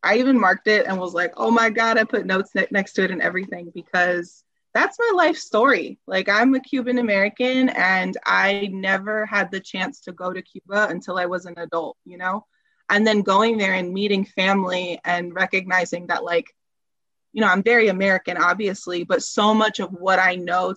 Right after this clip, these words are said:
to be me comes from this island, and, like, always having that question in the back of my mind. And I,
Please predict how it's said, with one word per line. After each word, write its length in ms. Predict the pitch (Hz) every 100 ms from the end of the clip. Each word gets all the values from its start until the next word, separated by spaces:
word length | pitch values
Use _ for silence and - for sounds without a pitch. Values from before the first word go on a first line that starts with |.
| -
to 80 |
be 300 | 165 165 175
me 680 | 175 175 180 185 233 247 285 320 _ -
comes 260 | 208 196 185
from 200 | - 180
this 120 | 175 -
island, 420 | 175 165 - 202 - -
and, 120 | 170
like, 220 | 175 101 - _ _ _ _
always 320 | 202 202 196
having 340 | - 175 170
that 180 | 175 -
question 760 | _ 175 - - 180 170 165 175 _ _ _ _ _
in 140 | 180 180
the 80 | 165
back 260 | 170 175
of 100 | 170
my 140 | 170 165
mind. 400 | 175 165 165 170
And 60 | 175
I, 120 | 175